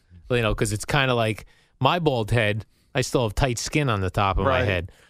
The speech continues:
Speaker 1: The skin on, like, a hairless cat, and I'm sure on this, uh, this, uh, American Hairless Terrier, it's a little loose 'cause it's an animal.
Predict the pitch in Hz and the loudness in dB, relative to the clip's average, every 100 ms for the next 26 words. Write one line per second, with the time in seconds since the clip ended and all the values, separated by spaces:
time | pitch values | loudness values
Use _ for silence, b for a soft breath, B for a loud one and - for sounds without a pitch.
0 | b - 127 - 170 165 151 135 123 117 | b -4 -4 -2 0 0 2 0 2 2
1 | 104 131 123 117 - 131 135 127 113 - | 2 2 2 -2 0 0 0 0 0 0
2 | 127 117 113 110 - 113 104 98 101 - | 0 2 0 -2 0 0 2 0 -2 -6
3 | _ _ _ _ - 117 113 123 107 104 | _ _ _ _ -6 -4 0 0 2 2
4 | 123 127 120 123 - 117 117 135 123 113 | 2 2 2 0 0 0 0 0 0 -4
5 | - - 135 139 160 170 156 b b b | -4 -2 0 0 0 -2 -4 b b b
6 | b b - 135 165 202 127 123 220 135 | b b -4 -2 0 0 0 0 0 -2
7 | - - - _ _ _ - 123 120 104 | -4 -8 -12 _ _ _ -4 -2 0 0
8 | 104 147 156 92 85 85 | 0 2 0 -4 -6 -14